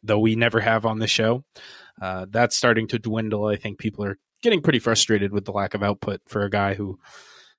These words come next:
has been kind of the focal point of Ever-, a lot of Everton's marketing efforts and all that sort of stuff in the past year, and talked about how he saved us from relegation and he's the only one who kept us up. And,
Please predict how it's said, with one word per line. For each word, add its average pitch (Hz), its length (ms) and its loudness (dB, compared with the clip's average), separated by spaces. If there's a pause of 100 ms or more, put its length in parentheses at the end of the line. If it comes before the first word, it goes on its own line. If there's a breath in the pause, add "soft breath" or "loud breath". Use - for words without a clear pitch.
has 131 120 2
been 143 220 4
kind 143 220 2
of 123 60 2
the 120 80 -6
focal 151 340 4
point 139 300 4
of 123 100 4
Ever-, 123 280 2
a 127 40 -4
lot 120 180 0
of 120 120 -10
Everton's 110 500 -12
marketing 170 480 2
efforts 143 340 0
and 117 120 -2
all 113 80 0
that 117 180 0
sort 120 200 -2
of 113 60 0
stuff - 280 -2
in 113 80 -12
the 110 60 -8
past 117 340 -2
year, 113 220 2
and 107 220 -6
talked 104 220 -6
about 110 140 -8
how 95 140 -8
he 95 120 -14
saved 156 540 4
us 139 140 4
from 120 180 -2
relegation 120 920 0
and 90 140 -14
he's 101 280 -12
the 117 140 -6
only 151 280 4
one 139 200 4
who 127 100 2
kept - 280 -2
us 107 120 0
up. 113 300 -2
And, 110 240 -10